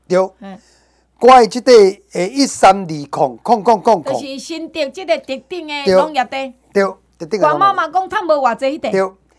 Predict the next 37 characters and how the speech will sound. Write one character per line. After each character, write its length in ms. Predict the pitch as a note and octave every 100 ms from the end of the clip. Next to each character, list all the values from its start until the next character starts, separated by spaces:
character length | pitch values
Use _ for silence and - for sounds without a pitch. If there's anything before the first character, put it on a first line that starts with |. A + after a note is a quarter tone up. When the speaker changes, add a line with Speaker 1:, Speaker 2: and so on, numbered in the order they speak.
| _ _ -
Speaker 1:
结 140 | D4+
果 220 | D#4 E4
呢， 220 | C#4+ C4+ C4+ _ _ -
九 220 | E4+ F4+
十 140 | C#4 G3+
五 200 | F#3+ F3+
年 160 | G3
卖 220 | G3 G#3+ G#3+
去 160 | F#3
了 240 | A#3+ C4 A#3
以 180 | B3+
后， 240 | G3+ F#3 F3+ _ _ _ -
大 100 | F#3
家 120 | G#3+
拢 180 | C4+ C#4
知 80 | A#3+
影， 200 | G#3 -
九 220 | D#4+ D#4+
十 100 | B3+ G3
五 140 | E3+ E3
年 180 | F3
卖 200 | F#3 F#3+
去， 260 | F3 D#3+ B2 _
迄 120 | C4
个 80 | G3+
所 180 | A3+ A3
在 160 | G3
阁 140 | F3 G#3
是 100 | D3+
一， 220 | - - _ -
一 60 | -
片 320 | - G3 C#3 _ _ _ -
原， 340 | D3+ D#3 D3 -
原 160 | D3+
始 100 | C#3+
的 140 | G#3 C#3
林， 520 | D3 D3 F3+ F3